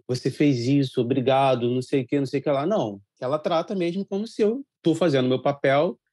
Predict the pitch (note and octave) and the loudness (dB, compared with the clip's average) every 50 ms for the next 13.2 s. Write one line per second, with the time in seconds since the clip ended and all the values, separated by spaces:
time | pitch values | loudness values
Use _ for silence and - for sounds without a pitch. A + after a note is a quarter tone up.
0 | _ - E3 D3 C3 C3 C3 C3+ B2+ A#2 A#2 A#2+ B2+ C#3+ E3 G#3 - _ _ _ | _ 0 2 2 4 4 4 2 0 0 2 2 2 2 2 0 -2 _ _ _
1 | _ - C3+ C#3 D#3 E3+ E3 - D3 B2+ B2+ D3 D#3+ - F#3+ F3 - - C#3+ B2+ | _ -2 0 0 0 0 0 -2 -2 0 0 -2 -4 -4 -8 -8 -4 -2 -2 0
2 | B2 B2+ C#3+ F3 A3+ _ _ _ _ _ - F3+ F3+ F#3 F#3+ F#3+ F#3+ E3+ F#3 F#3 | 0 -2 -2 -6 -8 _ _ _ _ _ -10 -6 -2 0 2 2 2 2 -2 -4
3 | - A#3+ C4+ G#3+ F3+ D3 C3 A#2 A2+ A#2+ - D3+ D#3 F3+ F3+ - D#3+ C3 A#2 A2 | -6 -8 -4 -2 -2 -2 -2 -4 -6 -6 -4 -2 -2 -2 0 0 0 0 -2 -4
4 | - _ _ _ - E3+ E3+ F3+ F#3 A3+ B3 - - E3+ E3 E3+ F3 E3 D#3+ - | -8 _ _ _ 2 4 4 4 4 2 2 0 2 2 4 4 4 2 0 -2
5 | - - E3+ E3+ D3 D#3+ F3+ F#3 - A3 G3 F3+ F3+ - - F3+ D3+ C#3+ D#3+ D3+ | 2 2 4 4 4 4 2 0 2 2 2 2 2 2 0 0 0 0 0 -2
6 | - - - F3 E3 D#3+ D#3 C3+ C3+ D3 D#3+ D#3+ C#3 A#2 G#2+ A#2 A#2 B2 C3 C#3 | -4 -4 -2 0 2 2 4 2 2 2 0 -2 -4 -2 -2 0 0 0 -2 -4
7 | D#3+ D3+ - - G3 F3+ - G3 G3 G3 G3+ G#3+ A3+ G#3+ F3+ E3 F3+ F3+ - - | -6 -8 -6 -4 -4 -2 2 2 2 4 2 2 0 2 2 2 0 0 -2 -2
8 | F#3 E3 F3+ F3 - - G3 F#3+ F#3 - E3 D#3+ - D#3 D3+ D#3+ D#3 D#3+ D#3 - | 0 0 0 -2 -2 -4 -2 -2 -2 -2 -2 -2 -2 0 2 2 2 2 2 2
9 | D#3+ D#3 G3 G3 D#3+ C3+ C3+ C#3+ D3 D#3 D#3+ D3+ - D3+ C3+ D#3 D#3+ D3 - D3+ | 0 2 0 0 0 0 0 0 0 0 -2 -2 -2 -2 2 2 2 2 0 -2
10 | C#3 G3 G#3+ G#3+ F#3 A#2+ G#2 - - B2 A#2 B2+ D#3 E3 B2+ - _ _ - D3 | -2 -2 -2 -2 -2 -4 -4 -2 -2 0 0 0 0 -4 -6 -8 _ _ 2 2
11 | D3+ D3+ D#3 D#3 D#3+ D#3+ D#3+ D#3 D#3+ D#3 E3 E3 - _ _ _ - E3+ F3+ F3+ | 4 4 4 4 2 2 2 2 2 2 2 0 -2 _ _ _ -4 -2 -2 -2
12 | D#3+ D#3 F3 F#3 F#3+ F#3+ G3 F3+ E3 E3+ F#3 G3 F#3 F3 - - E3 D#3+ D#3+ D#3+ | -2 0 0 2 2 2 0 -2 -4 -2 0 0 0 -2 -2 -4 -2 -2 0 0
13 | D#3+ D3+ - | -2 -4 -6